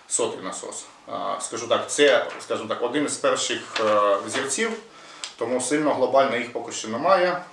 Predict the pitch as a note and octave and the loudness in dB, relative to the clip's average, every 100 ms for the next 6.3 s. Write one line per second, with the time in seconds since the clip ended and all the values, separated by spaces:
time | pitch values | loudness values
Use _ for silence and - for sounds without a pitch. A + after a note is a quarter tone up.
0 | - C3 C#3+ C#3+ B2+ B2+ B2+ B2+ C#3 - | -14 -2 -2 0 -2 -4 -2 2 2 2
1 | - C3 B2 G2+ G#2 A2 A2 A2+ G2+ G2+ | 0 2 2 0 -4 -6 -6 -6 -6 -6
2 | G2 G#2 F#2 - - G2+ - - F#2+ - | 0 0 -2 -8 -14 -14 -14 -16 -20 -16
3 | G#2+ G#2+ G#2 A2 A2+ A2 G#2 G2+ G2+ G2 | -10 -8 -6 -4 -4 -4 -4 -4 -6 -10
4 | G2+ G2+ G2 - G2 F#2 - - - G#2+ | -10 -10 -10 -6 -4 -6 -10 -20 -20 -8
5 | G2 G2 A2 A2 G2 F#2+ G2 G2 F2+ F2+ | -8 -6 -6 -4 -4 -6 -6 -6 -6 -8
6 | E2+ - G#2+ | -8 -10 -18